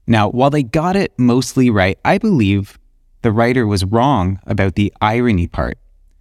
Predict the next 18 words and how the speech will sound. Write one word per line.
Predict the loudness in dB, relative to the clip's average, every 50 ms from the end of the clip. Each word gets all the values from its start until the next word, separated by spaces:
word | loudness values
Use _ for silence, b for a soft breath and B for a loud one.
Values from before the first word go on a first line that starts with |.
| _ _
There's | -2 0 0 0
nothing | 0 0 -2 -2 -2 -2 0 0 0 -2 -4 _ _ _ _ _ -2
ironic | 0 0 0 0 0 0 0 2 0 0 0 -2 -2
about | 0 0 0 -2 -2
the | -4
fact | -4 -2 -2 -2 -2 -2 -4 -4
that | -4 -4 -2 -2
the | -4
biggest | -6 -4 0 0 0 2 0 -2 -2 -4 -2
constraint | -2 -2 -2 -2 0 0 2 2 2 0
of | 0 -2 -2
the | -2 -2 -2 -2 -2
evening | 0 0 0 0 0 0 0 0 -2 -4 _ _ _ _
became | -4 -4 -2 0 0 2 2 2
the | 2 2
most | 2 2 2 2 0 0 -2 -4 -8 -8 -4
important | -2 -2 -2 -2 -2 -2 -2 0 0 -2 -4 -4
factor | -4 -2 -2 0 0 -2 -4 _ -4 -4 -4 -4 -6